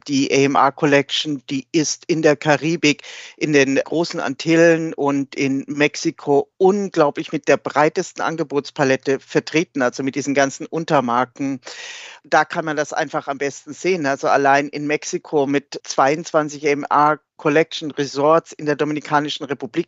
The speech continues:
mit elf, in Jamaika mit vier. Was wir aber extrem schätzen, ist, dass sich A M R Collection noch mehr zutraut, weil A M R Collection gehen auch so, wir sagen gerne, die Exoten unter den Kariben.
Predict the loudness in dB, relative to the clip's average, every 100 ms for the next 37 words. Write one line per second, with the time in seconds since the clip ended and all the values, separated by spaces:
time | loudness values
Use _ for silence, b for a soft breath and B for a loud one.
0 | _ -10 -2 2 2 2 -8 -4 0 2
1 | 0 2 2 2 -4 -12 -8 2 4 4
2 | B B B B _ 0 0 0 0 2
3 | 2 0 -4 -10 -12 -16 -8 -8 -6 -6
4 | 0 0 0 -6 -10 -8 -6 -4 -4 -6
5 | -16 _ 0 0 0 -4 -10 -6 -4 -2
6 | 0 -2 -2 -2 0 -2 -6 -6 -6 -4
7 | 0 0 0 -8 -10 -4 2 4 4 0
8 | -4 2 2 2 0 0 2 2 2 0
9 | 0 -2 -8 -8 -4 -2 -2 -2 0 2
10 | 2 B B B B -6 -4 -2 -2 0
11 | 2 2 2 2 4 4 2 -4 -6 -10
12 | -6 -6 -8 _ -10 -8 -12 -12 -4 0
13 | 0 -2 -6 -6 -6 -4 -6 -2 -2 -4
14 | -2 -2 -2 -4 -6 -4 -4 -4